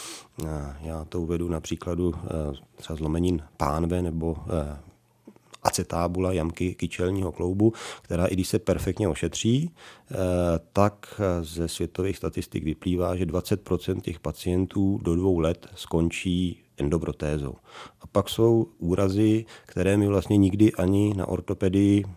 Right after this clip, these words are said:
eh, v našem regionu nevidíme, protože je stoprocentně ošetří traumatologové a ty lidi, eh, vlastně s tím fungujou po zbytek života.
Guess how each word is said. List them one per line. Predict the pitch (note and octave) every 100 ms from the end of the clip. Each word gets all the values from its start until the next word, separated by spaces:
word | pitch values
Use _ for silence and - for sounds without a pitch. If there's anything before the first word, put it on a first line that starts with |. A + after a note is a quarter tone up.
| A#2+
eh, | G2 E2+ D2+ D#2+ - _ -
v |
našem | D#2+ - F2+
regionu | F2 F#2 G2 F2+ C#2+ -
nevidíme, | D#2+ G2+ A2+ A#2+ A#2+ - - -
protože | - E2+ - E2 G2
je | G2 F#2
stoprocentně | - E2+ F2+ - F2+ F2+
ošetří | - E2+ E2+ -
traumatologové | E2+ E2 F2 E2+ F2+ F2+ F2+ F2 F2+ F2+
a |
ty | E2 F2+
lidi, | E2 E2 F2 F#2 D#2+
eh, | F#2+ F#2+ E2+
vlastně | E2+ D#2 F2
s | -
tím | F2
fungujou | - E2+ D#2+ E2
po | D#2
zbytek | C#2+ D#2+ D2+ C2+
života. | C#2+ D2+